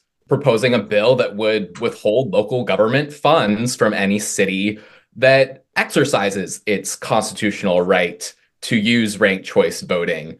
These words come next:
And, uh, ranked choice voting was challenged back when it was, uh, in, in Cleveland. It went to the Ohio Supreme Court, and there was a case in nineteen twenty-three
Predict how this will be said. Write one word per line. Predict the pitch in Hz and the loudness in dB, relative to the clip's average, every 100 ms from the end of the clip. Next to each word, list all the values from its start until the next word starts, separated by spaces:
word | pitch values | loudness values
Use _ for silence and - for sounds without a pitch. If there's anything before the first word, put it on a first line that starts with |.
| - | -8
And, | 131 139 139 135 131 135 139 - | -4 -2 0 -2 -4 -12 -20 -6
uh, | 123 117 123 | 0 2 2
ranked | 135 151 | 2 0
choice | 170 160 | 0 -2
voting | 143 156 175 | -2 -4 -4
was | 156 127 - | -4 -4 -8
challenged | - - 117 165 170 139 160 160 - | -12 -8 -4 0 0 0 -4 -8 -14
back | 120 101 120 135 - | -10 -4 -2 -2 -4
when | 131 127 127 | 0 2 4
it | 131 | 4
was, | 123 123 120 107 | 4 4 4 0
uh, | 110 117 117 | -4 -2 -2
in, | 113 110 | -4 -6
in | 113 117 | -6 -8
Cleveland. | - 160 214 127 127 135 | -4 0 2 4 4 2
It | 113 | 0
went | 123 135 - | 0 -2 -4
to | - 131 | -4 -4
the | 127 127 131 | -2 0 2
Ohio | 127 123 127 139 | 2 2 4 2
Supreme | 139 139 143 139 | 0 -6 -4 -4
Court, | 135 170 214 175 175 _ _ 123 | 0 2 4 2 -2 _ _ 0
and | 123 127 131 | 2 4 6
there | 131 135 | 6 6
was | 135 131 131 127 127 | 6 6 6 2 2
a | 127 | -2
case | 127 160 220 214 | 0 0 0 -2
in | 123 127 | -4 -2
nineteen | 123 143 160 156 | 0 0 0 -2
twenty-three | 160 175 190 - 254 151 156 | 0 2 0 2 2 2 0